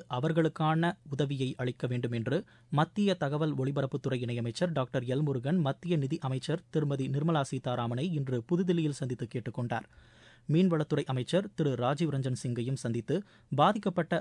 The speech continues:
அறுபத்தொன்பது லட்சம் குடும்பங்களுக்கு தேவையான பேரிடர் நிவாரண உதவிகளை வழங்கவும் அவர் கோரிக்கை வைத்தார். தமிழக பி ஜே பியின் மூத்த தலைவர்களும் மத்திய இணையமைச்சருடன் சென்றிருந்தனர்.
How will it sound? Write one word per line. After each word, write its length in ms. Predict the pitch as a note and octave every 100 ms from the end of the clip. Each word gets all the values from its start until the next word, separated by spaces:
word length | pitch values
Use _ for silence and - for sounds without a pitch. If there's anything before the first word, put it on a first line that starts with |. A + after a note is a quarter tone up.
| -
அறுபத்தொன்பது 680 | C#3 E3 G3 F#3 E3 D#3 D3+
லட்சம் 340 | C3 - D3 D3
குடும்பங்களுக்கு 500 | C#3 C#3+ C3+ B2+ C3
தேவையான 540 | C3+ C3+ C3 B2+ B2
பேரிடர் 460 | - D#3+ E3+ D#3+ D3
நிவாரண 360 | B2+ C3+ C#3+ C#3+
உதவிகளை 460 | A#2+ C3 C3 C3 B2
வழங்கவும் 500 | A#2 A#2 A#2 E3 -
அவர் 260 | C3 E3+ -
கோரிக்கை 380 | C#3 C3 B2 A#2
வைத்தார். 340 | G#2+ A#2+ - _ - - - _ -
தமிழக 380 | F#3 A3+ A3 F#3+
பி 140 | C#3
ஜே 160 | D#3+ E3
பியின் 260 | D#3+ D#3+
மூத்த 300 | C3+ D#3+ D#3 C3+
தலைவர்களும் 480 | B2+ B2+ A#2+ D3+ G3+ _ - D3
மத்திய 300 | E3+ G#3+ G3
இணையமைச்சருடன் 840 | D#3 C#3 D#3 C3+ C3 C3+ A#2+ F3 -
சென்றிருந்தனர். 680 | C#3 B2 A2+ B2 C#3+ A2